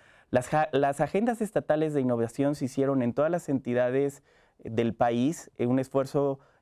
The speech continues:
eh, que el conacyt, en conjunto con los gobiernos estatales, hicieron para que los tem-, tomadores de decisiones pudieran incidir sobre actividades y programas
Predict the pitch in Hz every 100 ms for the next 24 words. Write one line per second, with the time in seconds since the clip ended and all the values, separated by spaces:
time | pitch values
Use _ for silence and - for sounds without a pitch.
0 | - 107 107 110 110 117 107 107 107 -
1 | 107 101 117 110 - 165 160 - _ -
2 | 107 101 113 104 139 139 127 117 110 110
3 | 120 127 135 - 139 147 135 139 - _
4 | _ _ - 143 185 180 175 170 151 147
5 | 147 139 - 143 143 - 139 143 139 175
6 | 202 185 143 131 - 123 147 147 131 147
7 | - _ _ - 131 147 165 160 139 127
8 | 127 127 156 170 170 139 123 117 - 123
9 | 123 139 147 151 - 139 147 143 147 135
10 | 139